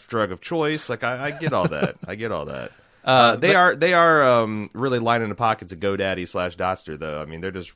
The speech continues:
Speaker 1: registering
Speaker 2: Oh, yeah.
Speaker 1: sites left, right, and center.
Speaker 2: Eight ninety-nine a week.
Speaker 1: Yeah.
Speaker 2: <laughs> It's just propping them up.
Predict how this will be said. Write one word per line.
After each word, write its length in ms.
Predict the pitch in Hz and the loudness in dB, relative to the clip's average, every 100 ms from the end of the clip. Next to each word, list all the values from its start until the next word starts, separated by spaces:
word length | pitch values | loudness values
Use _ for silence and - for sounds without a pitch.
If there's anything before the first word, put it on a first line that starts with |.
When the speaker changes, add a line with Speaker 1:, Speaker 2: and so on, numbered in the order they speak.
| - | -10
Speaker 1:
registering 480 | 98 98 110 98 82 | -6 -2 -2 -2 -4
Speaker 2:
Oh, 40 | |
yeah. 20 | 85 | -8
Speaker 1:
sites 500 | 87 92 95 82 92 | -4 -2 -2 -6 -6
left, 300 | 90 - 90 | -6 -6 -4
right, 180 | 90 | -4
and 80 | - | -6
center. 320 | - 123 123 | -8 -6 -6
Speaker 2:
Eight 220 | 113 113 110 | -4 -6 -4
ninety-nine 480 | 110 104 101 101 98 | -4 -4 -4 -4 -6
a 100 | 82 | -6
week. 480 | 101 117 104 - | -6 -4 -4 -8
Speaker 1:
Yeah. 540 | 92 101 113 143 123 92 - - | -6 -2 2 2 2 0 -6 -20
Speaker 2:
<laughs> 160 | - 165 | -8 -6
It's 400 | 151 143 - - | -4 -6 -10 -8
just 340 | 160 170 - - 170 - - - 147 - - | -6 -4 -6 -6 -10 -12 -18 -12 -12 -12 -4
propping 300 | 120 117 113 | -2 -2 -2
them 140 | 117 | -4
up. 220 | 131 104 | -2 -4